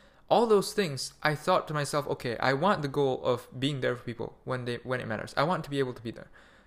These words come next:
And then you re-, f-, figure out what you need, and I'm like, "Okay, that's how I get to work." That's the reason I do all this. It is not, um, it is not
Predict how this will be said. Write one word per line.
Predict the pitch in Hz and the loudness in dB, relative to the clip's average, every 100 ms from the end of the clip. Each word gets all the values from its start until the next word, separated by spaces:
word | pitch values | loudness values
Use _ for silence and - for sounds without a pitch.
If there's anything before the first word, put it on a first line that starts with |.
| - | -4
And | 147 | 0
then | 180 | 0
you | 165 139 - | 0 -4 -4
re-, | 147 - | -6 -6
f-, | - - - | -12 -18 -6
figure | 175 156 | 0 2
out | |
what | 131 | 4
you | 127 | 2
need, | 123 160 | -4 -4
and | 147 147 | -4 -4
I'm | 151 | -2
like, | 147 - - | -4 -4 -8
"Okay, | 131 165 151 | -4 -2 -2
that's | - 135 - | -2 -2 0
how | 143 | 0
I | |
get | 131 - | 0 -4
to | 127 | 0
work." | 180 - - - _ | -2 -2 -10 -20 _
That's | - 196 220 | 2 2 2
the | - | -2
reason | 160 196 160 | -2 -4 -6
I | 120 | -8
do | 120 151 | -6 -4
all | 117 | -4
this. | - - - - - _ _ - | -6 -12 -16 -20 -20 _ _ 2
It | 165 | 4
is | 160 | 4
not, | 139 160 190 - - _ | 0 0 0 -2 -14 _
um, | 131 127 120 113 110 - _ _ _ _ _ - _ _ _ | -2 0 -2 -8 -12 -16 _ _ _ _ _ -20 _ _ _
it | 165 | 2
is | 165 143 | 4 2
not | 143 180 185 - | -2 0 -2 -6